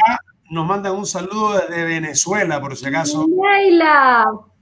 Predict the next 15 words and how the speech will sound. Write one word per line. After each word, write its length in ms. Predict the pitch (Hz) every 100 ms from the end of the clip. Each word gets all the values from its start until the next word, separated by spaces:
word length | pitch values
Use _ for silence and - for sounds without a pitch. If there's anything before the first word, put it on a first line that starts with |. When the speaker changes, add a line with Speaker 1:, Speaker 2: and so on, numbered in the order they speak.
| _ _ _ -
Speaker 1:
García 720 | 156 147 131 - 202 196 175
nos 100 | 151
manda 160 | 175
un 60 | 180
saludo 580 | - 160 180 190 190 - _ - _ -
desde 580 | 135 190 196 185 180 170
Venezuela. 880 | 139 190 202 185 165 196 202 196 196
¿Cómo 240 | 330 330
la 140 | 262
pasaste, 460 | 202 180 196 - 180
querida 260 | 175 170 170
amiga, 280 | 156 143 135
mientras 280 | 143 135 -
seguimos 420 | 156 175 185 147
acá? 300 | 139 131